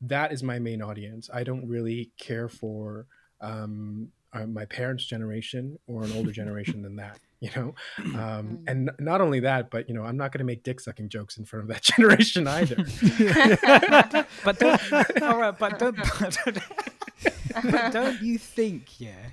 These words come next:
Speaker 2: just to
Speaker 1: Hmm.
Speaker 2: push back on not making dick-sucking jokes in front of them, don't you, don't you think there,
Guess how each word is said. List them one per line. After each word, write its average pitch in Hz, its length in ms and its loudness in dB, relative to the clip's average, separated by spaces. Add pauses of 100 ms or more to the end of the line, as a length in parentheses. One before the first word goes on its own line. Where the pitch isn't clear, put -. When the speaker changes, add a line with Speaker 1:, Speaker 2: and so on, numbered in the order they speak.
(160)
Speaker 2:
just 208 260 -8
to 156 80 -2
Speaker 1:
Hmm. 139 80 -4
Speaker 2:
push 185 280 -8
back 170 360 -8
on 120 360 -14
not 151 340 -6
making 101 500 -16
dick-sucking - 720 -18
jokes 92 320 -20
in 104 60 -20
front 90 180 -20
of 87 80 -20
them, 101 100 -20 (280)
don't 233 220 -2
you, 147 140 -8
don't 226 280 0
you 220 60 -2
think 220 300 0
there, 190 200 -2